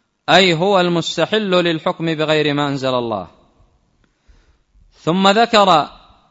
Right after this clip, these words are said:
أشار إلى المرجع، أن الإمام أحمد سئل عن الكفر المذكور فيها فقال: "كفر لا ينقل عن الإيمان". كلام أحمد. "مثل الإيمان،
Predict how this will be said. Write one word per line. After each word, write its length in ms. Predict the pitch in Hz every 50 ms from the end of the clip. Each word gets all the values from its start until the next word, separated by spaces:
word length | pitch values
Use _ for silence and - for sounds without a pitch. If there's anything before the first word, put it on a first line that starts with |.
| _ _ - -
أشار 280 | - - 104 104 104
إلى 140 | 98 92 95
المرجع، 360 | 92 92 90 82 82 - 71 - _ _ _ _ _ _ _ - 131
أن 180 | 151 180 202
الإمام 440 | 208 208 208 214 220 233 240 226 214
أحمد 360 | 220 220 208 - 208 202 185
سئل 300 | 170 - 220 214 208 202
عن 180 | 196 185 190 190
الكفر 360 | 185 180 - 214 202 175 190
المذكور 580 | 190 185 185 180 170 160 - 202 196 185 180 170
فيها 220 | 156 180 175 170 156
فقال: 420 | 165 160 - 175 180 180 170 170
"كفر 440 | 160 - 208 190 - 190 185 196 196
لا 340 | 180 170 165 175 190 208 214
ينقل 360 | 214 202 190 - 190 190 190
عن 180 | 175 180 180
الإيمان". 640 | 180 170 180 170 170 165 170 165 156 139 110 92 85 80 - _ _ _ _ _ _ _ _ -
كلام 220 | - 90 87 85
أحمد. 280 | 85 - - 80 80 78 _ _ _ _ _ _ _ _ _ _ _ _ _ _ _ _ _ _ _ _ _ _ _ _ _ _ _ _ _ _ _ _ _ _ _ _ _ _ _ _ _ _ _ _ _ _ _ _ _ _ _ _ _ _ _ _ _ _ _ _ _ _ _ _ _ _ _ _ -
"مثل 380 | - 139 202 240 220 214 233 226
الإيمان، 680 | 220 214 214 190 185 185 175 165 147 120 98 90 90